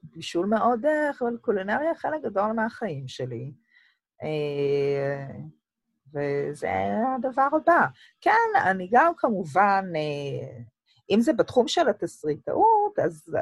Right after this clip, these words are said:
החלום שלי גדול, כן, כמובן זו סדרה מצוירת, אם יש משהו שאני מאוד מאוד אוהבת, זה סדרות מצוירות קומיות, כי זה בסוף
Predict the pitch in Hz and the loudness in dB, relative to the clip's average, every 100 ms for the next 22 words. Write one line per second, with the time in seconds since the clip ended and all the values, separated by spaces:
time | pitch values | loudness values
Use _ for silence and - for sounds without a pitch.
0 | - - - - 147 202 262 - 180 202 | -4 -6 -8 -4 4 4 4 -2 -2 -2
1 | 208 185 160 147 180 254 247 - 214 208 | -2 -4 -4 0 4 4 2 0 0 0
2 | 185 151 156 175 220 190 - 156 151 170 | -4 -6 -2 0 0 -2 -6 -2 0 2
3 | 185 - - 131 151 165 151 156 - 139 | 0 -4 -8 -2 2 2 0 -4 -10 -14
4 | 139 147 143 156 - 139 139 131 - 143 | -12 -10 -10 -10 -4 -2 -2 -6 -8 -12
5 | 143 143 139 135 123 - 147 156 156 156 | -12 -14 -12 -12 -12 -6 -6 -4 -6 -2
6 | 147 143 139 139 139 127 - 139 135 139 | 0 0 -2 -8 -10 -18 -8 -4 -4 -4
7 | 143 131 135 135 147 - - 151 143 139 | -10 -8 -4 -2 -2 -4 -2 -2 0 -6
8 | 139 - - 294 262 277 285 262 - - | -8 -10 -12 -8 -8 -2 2 2 0 -18